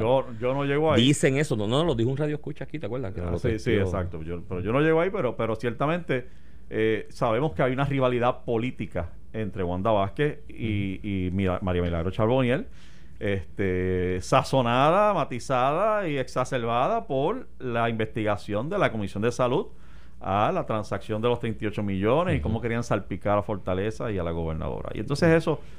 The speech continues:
Speaker 1: eso ya cimentó la rivalidad. Y en, en medio de esa rivalidad, pues tú tienes a esta persona, Jonathan Alemán,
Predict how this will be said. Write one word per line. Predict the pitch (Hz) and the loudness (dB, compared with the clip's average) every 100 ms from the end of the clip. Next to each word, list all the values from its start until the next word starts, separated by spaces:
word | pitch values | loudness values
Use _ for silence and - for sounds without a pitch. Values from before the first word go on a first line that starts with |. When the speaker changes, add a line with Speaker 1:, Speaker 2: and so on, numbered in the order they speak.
| - - - | -12 -12 -10
Speaker 1:
eso | 135 131 | -2 0
ya | 127 143 151 147 - | 4 8 8 6 -6
cimentó | - 143 117 110 - 127 107 | -6 -4 -4 -4 0 0 2
la | 104 | -2
rivalidad. | 110 117 139 147 143 - - - - - - - | 0 0 2 2 0 -2 -12 -12 -10 -10 -10 -6
Y | 139 120 | 0 0
en, | 110 | 2
en | 113 | 0
medio | 117 131 147 | 2 4 4
de | |
esa | 151 160 | 4 2
rivalidad, | 156 156 165 165 156 | 2 2 2 2 2
pues | 165 139 | 0 -6
tú | 110 | -6
tienes | 117 139 143 | -4 -2 0
a | 110 | 0
esta | - 135 | -2 -2
persona, | 131 - 143 139 | -4 -2 -2 0
Jonathan | 135 135 135 139 139 139 | 2 0 0 0 -2 0
Alemán, | 151 165 165 | 0 2 0